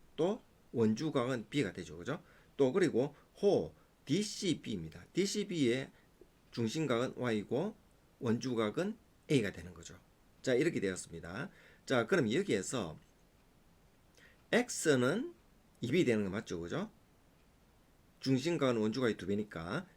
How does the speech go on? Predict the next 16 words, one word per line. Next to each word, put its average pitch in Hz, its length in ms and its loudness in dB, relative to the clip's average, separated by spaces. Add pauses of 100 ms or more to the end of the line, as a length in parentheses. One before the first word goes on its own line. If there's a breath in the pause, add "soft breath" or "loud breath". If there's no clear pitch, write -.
자, 123 180 2
그리고 110 400 2
Y는, 123 560 0 (320)
Y는 151 580 0
또 151 140 4
이 113 220 0
에이 120 140 2
되는 92 220 -4
거 82 60 -10
맞죠? 85 280 -12
그죠? 123 280 -6 (320 loud breath)
자, 117 160 2
그래서 135 480 2
두 104 140 -6
개를 139 280 4
더하면은 101 640 -4